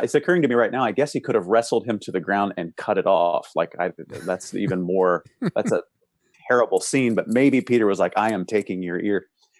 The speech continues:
Speaker 2: Yeah.
Speaker 1: Anyway, I, he was trying,
Speaker 2: <laughs>
Speaker 1: in my mind, he was trying to kill the guy on behalf of the Prince of
Speaker 2: He
Speaker 1: Peace.
Speaker 2: needed ears to hear, and he just wanted an extra one.
Speaker 1: That's not bad, Seth.
Speaker 2: <laughs>
Speaker 1: You are to be commended. You said you like puns. You just delivered.
Speaker 2: <laughs> I did it.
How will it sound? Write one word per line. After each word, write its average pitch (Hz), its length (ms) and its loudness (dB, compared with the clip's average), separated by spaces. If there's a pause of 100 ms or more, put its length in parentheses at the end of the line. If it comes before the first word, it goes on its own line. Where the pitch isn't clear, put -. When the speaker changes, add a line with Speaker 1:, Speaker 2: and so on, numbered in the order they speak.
(460)
Speaker 2:
Yeah. 117 140 -2
Speaker 1:
Anyway, 98 400 2 (100)
I, 131 100 0 (280)
he 180 80 0
was 208 140 2
trying, 208 380 0
Speaker 2:
<laughs> 151 60 -4
Speaker 1:
in 151 120 2
my 151 100 2
mind, 127 320 0
he 170 60 -8
was 147 100 -8
trying 202 220 -2
to 127 80 0
kill - 240 0
the 120 100 0
guy 85 340 2 (120)
on 139 160 2
behalf 135 400 0
of 117 100 -4
the - 100 -4
Prince - 300 -16
of - 140 -20
Speaker 2:
He 127 100 -2
Speaker 1:
Peace. 120 140 0
Speaker 2:
needed 107 280 0
ears 90 260 0
to 82 120 -8
hear, 78 400 -6 (140)
and 85 280 -8
he 92 200 -8
just - 280 -8
wanted 82 220 -4
an 76 100 -8
extra 73 360 -12
one. 50 220 -18 (120)
Speaker 1:
That's 110 240 -2
not 98 180 0
bad, 76 300 -2 (180)
Seth. - 260 -4 (220)
Speaker 2:
<laughs> - 220 -4
Speaker 1:
You 226 220 2
are 208 80 2
to 196 80 -4
be 104 120 -4 (160)
commended. 107 420 -2 (260)
You 147 120 2
said 165 220 2
you 170 140 6
like 143 260 2
puns. 120 560 0 (240)
You 123 160 2
just 120 300 0
delivered. 95 380 -2
Speaker 2:
<laughs> - 20 -20
I 131 60 -8
did 113 240 -8
it. 87 140 -14